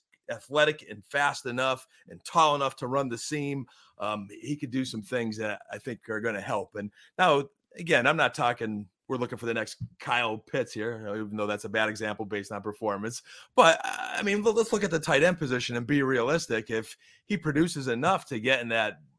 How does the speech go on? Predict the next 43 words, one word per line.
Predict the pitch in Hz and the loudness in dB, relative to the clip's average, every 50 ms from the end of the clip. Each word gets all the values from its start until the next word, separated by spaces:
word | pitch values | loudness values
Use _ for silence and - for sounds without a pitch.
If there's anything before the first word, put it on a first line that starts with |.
| _ _ _ _ _ _ _ _ | _ _ _ _ _ _ _ _
you | 98 143 | -8 -6
know, | 127 107 95 98 - | -6 -4 -6 -8 -12
twelve | - - 147 156 165 151 | -4 0 2 2 2 0
to | - 117 101 | -4 -10 -10
twenty-four | - - 143 151 151 131 113 104 - - - 147 170 190 170 123 | -8 -4 -2 -2 0 0 -2 -4 -6 -6 -2 2 4 4 4 4
range, | 107 101 101 104 113 127 135 120 113 | 4 0 0 0 -2 -4 -6 -8 -8
you | 135 151 151 135 _ _ _ - | -8 -8 -8 -12 _ _ _ -4
got | - 196 196 | -2 0 0
a | 165 | 0
guy | 120 120 131 147 - | 0 0 0 2 2
that's | 170 165 - - - | 0 -2 -4 -10 -8
gonna | - 165 160 | -6 -2 0
have | 156 156 143 | 2 2 2
a | 139 | 2
role | 139 147 151 147 | 2 2 4 4
on | 143 131 | 2 2
our | 123 120 | 2 2
rosters. | 120 127 131 120 104 - - 90 87 90 - _ _ _ _ _ _ _ _ _ _ _ _ - | 2 4 4 2 2 -2 -10 -16 -18 -18 -18 _ _ _ _ _ _ _ _ _ _ _ _ -16
Um, | 82 85 90 90 90 87 85 _ - - - _ _ _ | -12 -12 -10 -10 -12 -14 -16 _ -20 -20 -20 _ _ _
so, | - 131 127 117 110 107 107 107 107 | -2 2 4 4 4 2 0 -6 -8
but | - 90 | -6 -6
again, | 120 113 123 117 107 | -2 -2 -2 -2 -2
Kincaid | - - 117 - 165 180 185 175 | -6 -10 -10 -4 0 2 4 4
is | 151 139 123 | 2 2 0
one | - 127 123 117 | -2 -2 -2 -2
where | 113 113 | -2 -2
I | 113 110 | -2 -2
look | 110 117 113 - - | -2 -4 -6 -6 -10
to | 120 110 | -16 -16
see | - - 110 107 104 | -14 -12 -10 -10 -10
potentially | - _ - - - 120 104 107 101 | -12 _ -12 -8 -8 -8 -8 -8 -8
he | 107 104 | -8 -8
could | 104 101 - | -10 -10 -8
push | - 117 104 | -6 -8 -8
for | - - 101 | -6 -10 -6
the | 101 101 | -4 -4
upper | 98 - 98 | -4 -2 -4
echelon | 95 92 - - 95 92 85 85 87 | -6 -6 -6 -8 -10 -10 -10 -10 -10
guys. | 87 85 80 85 - - - _ _ - - - - _ _ | -10 -12 -12 -12 -14 -18 -20 _ _ -20 -20 -20 -20 _ _
But | 104 104 104 | -4 -4 -2
Tyler | - 160 160 160 147 135 | 4 6 6 6 6 4
Kraft's | - - 131 127 123 117 - - | 4 4 6 6 6 4 2 -2
good. | - 123 120 117 113 110 104 | 0 2 4 4 4 2 -2